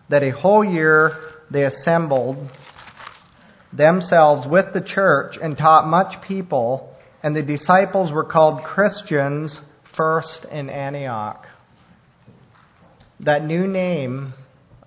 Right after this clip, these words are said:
I believe, is Christians. They were first called that here in Acts at Antioch. And it says it's a worthy name. James calls it a worthy name.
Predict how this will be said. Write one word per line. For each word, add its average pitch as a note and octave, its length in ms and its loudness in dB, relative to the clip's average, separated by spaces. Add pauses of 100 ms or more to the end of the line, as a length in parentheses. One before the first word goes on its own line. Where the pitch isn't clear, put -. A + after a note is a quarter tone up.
I C#3 120 -8
believe, C#3+ 460 -8
is C3 200 -12
Christians. A#2 920 -12 (1080)
They C3+ 80 -10
were A#2+ 240 -6
first F3 340 -2
called D#3+ 420 0
that B2+ 260 -2
here C#3 180 -8
in C#3 140 -8
Acts - 720 -10
at A#2 140 -10
Antioch. A#2+ 760 -8 (1900)
And C#3+ 120 -4
it - 80 -8
says C#3+ 240 0
it's C3 160 -8
a C3+ 40 -2
worthy D3+ 480 -4
name. C#3 580 -8 (760)
James D3 400 -6
calls C#3+ 300 -4
it B2+ 60 -8
a B2+ 40 -8
worthy C3 460 -8
name. A#2+ 580 -10